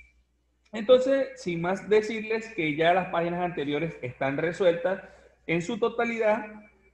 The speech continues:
y que es importante de que usted ya se esté poniendo al día. Si es que no ha venido a clase y si es que ha faltado, debería de ponerse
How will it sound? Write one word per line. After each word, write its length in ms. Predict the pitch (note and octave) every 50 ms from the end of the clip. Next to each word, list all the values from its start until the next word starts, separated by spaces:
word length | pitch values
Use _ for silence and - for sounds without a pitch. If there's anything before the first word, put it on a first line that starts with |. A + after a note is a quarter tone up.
| _ _ _ _ _ _ _ _ _ _ _ _ _ _ -
y 140 | A#3 A#3+ A#3+
que 120 | A#3 A#3
es 120 | A3+ A3 -
importante 720 | A3+ A#3 - - A3 G#3+ G#3 G#3+ G3+ F#3+ G3 F#3+ G3 G3+
de 140 | F#3+ F3 F3
que 80 | D#3
usted 520 | C#3+ C3 - E3 D#3+ E3+ F3 E3 - C3+ C3
ya 220 | C#3 D#3+ F3 F#3+
se 140 | F#3 - D#3+
esté 240 | C3 - - E3+ E3+
poniendo 340 | E3+ E3+ E3 E3+ E3+ E3+ E3
al 100 | D#3+ E3
día. 300 | F#3+ G3+ G#3 F#3+ - - -
Si 240 | - - G3+ G#3 A#3
es 100 | A#3 A3+
que 160 | - F#3 E3+
no 100 | E3+ F3
ha 40 | F3
venido 260 | E3+ D#3+ E3 E3+ E3
a 80 | D#3+
clase 300 | D#3+ E3+ E3+ F3+ F3+ F#3
y 40 | D#3
si 120 | - E3 D3+
es 80 | D#3
que 80 | - E3+
ha 80 | E3
faltado, 560 | - E3 D3+ C#3 - D3 D#3 D#3+ F3 F#3+ - -
debería 460 | D3 D3 D3+ C#3+ C#3 C3+ D3 D#3+ D#3+ D#3+
de 80 | D#3
ponerse 560 | C#3+ - C3 C3 C#3 C#3 C#3 - - D3+ C#3+